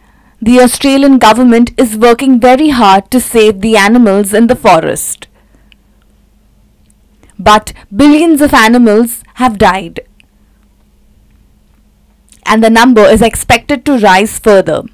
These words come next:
The animals' natural habitats and their food sources have all been destroyed due to the fire. New South Wales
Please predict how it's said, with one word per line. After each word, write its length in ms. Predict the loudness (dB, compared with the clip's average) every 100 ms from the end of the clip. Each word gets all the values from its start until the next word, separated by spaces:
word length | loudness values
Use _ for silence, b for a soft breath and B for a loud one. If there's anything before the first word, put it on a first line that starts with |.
| _ _ _ _ _ _ _ _ _ _ _ _ _ _ _ _
The 180 | -4 0
animals' 560 | 2 2 2 2 2 0
natural 540 | 0 0 -2 0 0
habitats 960 | 2 0 0 2 2 0 -6 -20 -20 -20 b b b b
and 140 | 0 2
their 140 | 0
food 260 | 0 -4 -4
sources 800 | -2 0 0 -2 -4 -4 -8 -12 b b b b b _
have 220 | -2 0 2
all 280 | 4 4
been 180 | 2 2
destroyed 600 | 2 -2 -2 2 2 2
due 120 | 0
to 80 | -2
the 140 | -2 -2
fire. 480 | 0 -2 -2 -8 -12 -16 _ _ _ _ _ _ _ _ _ -20 _ _ _ _ _ _ _ _ _ _ _ _ _ -2
New 220 | 2 2
South 380 | 2 2 2 2
Wales 720 | 2 2 0 -2 -12 -14